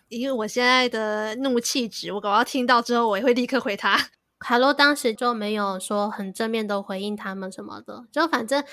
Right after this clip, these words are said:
Speaker 2: 后来他们有一些退追，有一些失踪了，就算了吧。
Speaker 1: 就管他的，就是他就当浮游生物被吃掉算了。
Speaker 2: 嗯，对。
Speaker 1: <laughs> 那你现在目前距离你的初配信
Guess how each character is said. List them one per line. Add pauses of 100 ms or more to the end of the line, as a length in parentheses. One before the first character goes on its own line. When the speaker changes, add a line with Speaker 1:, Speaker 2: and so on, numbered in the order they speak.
(160)
Speaker 2:
后
来
他
们
有
一
些
退
追，
有
一
些
失
踪
了，
就 (160)
算
了
吧。 (420)
Speaker 1:
就
管
他
的，
就
是
他
就
当
浮
游
生
物 (120)
被
吃
掉
算 (100)
了。 (220)
Speaker 2:
嗯，
对。 (540)
Speaker 1:
<laughs>
那
你
现
在
目
前 (120)
距
离
你
的
初
配
信